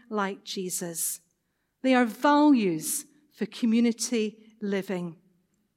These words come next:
It's really important, particularly as we're facing challenges in our own nation at the moment, to learn to live together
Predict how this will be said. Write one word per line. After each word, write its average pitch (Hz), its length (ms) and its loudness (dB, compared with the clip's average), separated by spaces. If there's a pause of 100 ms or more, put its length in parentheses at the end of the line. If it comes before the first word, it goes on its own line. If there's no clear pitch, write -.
(1000)
It's - 120 -6
really 381 120 4
important, 294 600 2
particularly - 560 0
as 240 120 2
we're 247 100 0
facing 240 460 -2
challenges 233 680 0
in 220 100 0
our 208 180 -2
own 226 240 2
nation 214 420 -2
at 202 160 -10
the 196 60 -8
moment, 196 600 -8 (1500)
to - 140 0
learn 285 320 4
to 294 180 0
live 277 320 2
together 202 680 -6